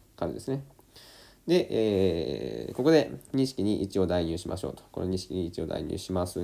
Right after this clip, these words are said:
が、します、しますが、二式にでしたね。ごめんなさい。二式中心でした。二式に一式を代入しますよという時に、また、えっと、三とか、この三式ですね。この三式とか、えー、この計算を使っていきましょうと。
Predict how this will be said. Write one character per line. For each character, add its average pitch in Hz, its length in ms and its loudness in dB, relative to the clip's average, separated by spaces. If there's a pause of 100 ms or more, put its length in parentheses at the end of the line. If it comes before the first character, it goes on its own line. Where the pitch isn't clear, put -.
(120)
が、 104 220 -4
し - 140 -10
ま 90 220 0
す、 - 240 -6
し - 160 -6
ま 101 100 0
す - 120 -6
が、 104 280 2 (1200)
二 165 100 -2
式 - 180 -12
に 160 100 -8
で - 80 -14
し - 40 -20
た - 80 -18
ね。 - 120 -8
ご 87 80 -6
め 85 40 -6
ん - 40 -8
な - 60 -12
さ - 80 -20
い。 - 40 -20 (380)
二 127 120 -2
式 95 180 -6
中 - 120 -6
心 - 120 -8
で 98 60 -10
し - 80 -14
た。 - 80 -20 (400)
二 - 60 -20
式 - 120 -6
に 123 80 0
一 117 160 -6
式 - 180 -6
を 98 40 0
代 87 180 0
入 90 140 -2
し 92 120 -8
ま 92 100 -2
す 92 100 -10
よ 87 120 -4 (720)
と 101 60 -6
い 98 440 -2
う 92 40 -4
時 107 260 -8
に、 127 200 2
ま 98 140 -2
た、 135 240 4
え 90 60 0
っ 87 40 -2
と、 87 100 -4
三 104 280 0
と 107 100 0
か、 - 220 -6 (340)
こ - 20 -8
の 98 40 -10
三 92 160 0
式 - 120 -12
で - 60 -12
す - 80 -12
ね。 131 140 -6 (320)
こ - 80 -10
の 110 60 -4
三 104 200 0
式 - 140 -12
と 117 100 -2
か、 165 240 2 (260)
え 101 120 0
ー、 95 40 2
こ 110 120 -2
の 107 240 2 (160)
計 98 140 -2
算 117 180 0
を 156 80 2
使 - 120 -4
っ - 40 -6
て 87 100 -8
い 85 40 -6
き - 40 -8
ま 82 80 -8
し 95 60 -8
ょ - 60 -8
う - 20 -10
と。 - 100 -20